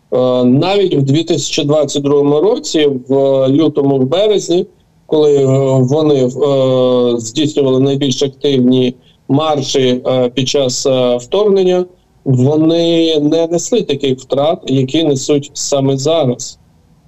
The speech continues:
І це багато, до того ж, е, іноді ці втрати, м, вони, е, змінюють, е, свій характер. Е, це може бути або переважно піхотна складова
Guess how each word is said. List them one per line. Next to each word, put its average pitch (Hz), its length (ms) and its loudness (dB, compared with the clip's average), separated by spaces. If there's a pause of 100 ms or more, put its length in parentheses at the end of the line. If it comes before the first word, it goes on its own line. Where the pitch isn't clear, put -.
(160)
І 139 500 0 (160)
це 208 340 -2
багато, 165 480 -2 (100)
до 147 200 0
того 185 300 0
ж, - 220 -6
е, 139 460 0 (100)
іноді 170 440 0
ці - 220 -2
втрати, 160 600 0 (160)
м, 135 420 2
вони, 160 440 2 (600)
е, 135 280 0
змінюють, 147 760 0
е, 127 260 2
свій 151 300 0
характер. 147 680 -2 (140)
Е, 120 420 2 (420)
це 156 200 -4
може 156 240 0
бути 160 240 -2
або 147 280 0
переважно 151 500 -2
піхотна 170 460 0
складова 123 640 -2